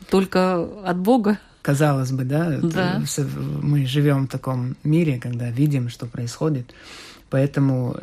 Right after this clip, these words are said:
Speaker 2: достойный, справедливый руководитель, который позаботится о народе, который будет прислуживать народу. Есть, знаете, в, в, у арабов есть такое, э, выражение "Заимуль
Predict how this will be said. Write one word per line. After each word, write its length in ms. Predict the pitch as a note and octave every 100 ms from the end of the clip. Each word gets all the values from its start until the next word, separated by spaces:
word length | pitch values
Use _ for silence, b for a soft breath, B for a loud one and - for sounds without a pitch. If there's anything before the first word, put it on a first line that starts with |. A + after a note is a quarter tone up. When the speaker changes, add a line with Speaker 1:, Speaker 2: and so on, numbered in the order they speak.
| - - - -
Speaker 2:
достойный, 1000 | C#3 C3 C#3+ - D#3+ D3+ C#3 B2 A2+ A2+
справедливый 1040 | - - C3 C3 B2+ C#3+ C3 A#2+ A2+ A#2+
руководитель, 800 | - B2 C3 B2 A#2+ C#3 C#3+ A2+
который 380 | A#2 A2+ C3 A#2+
позаботится 720 | A#2 A#2+ B2 B2 A#2+ A2+ -
о 60 | C3+
народе, 540 | B2+ B2+ C#3 C#3+ - - B B -
который 360 | A#2 C#3 C3+
будет 440 | B2 C3+ B2+ A#2+ - B B B B
прислуживать 640 | C#3+ - D3+ C3 C3 B2+
народу. 340 | B2+ C3+ D#3+ B2+
Есть, 360 | B2 B2+ -
знаете, 320 | C3+ C#3 D3 A#2
в, 80 | A#2+ B2 B2 A#2+ A#2+
в, 140 | - C3
у 40 |
арабов 400 | B2+ D3 C3 A#2
есть 180 | C3 -
такое, 460 | - - A#2+ A#2 A#2+
э, 320 | - - - B2+ B2
выражение 680 | - C3 B2+ C3+ E3+ D3+ A#2 - B B B -
"Заимуль 680 | A#2+ C3 C#3+ D3+ C#3+ C3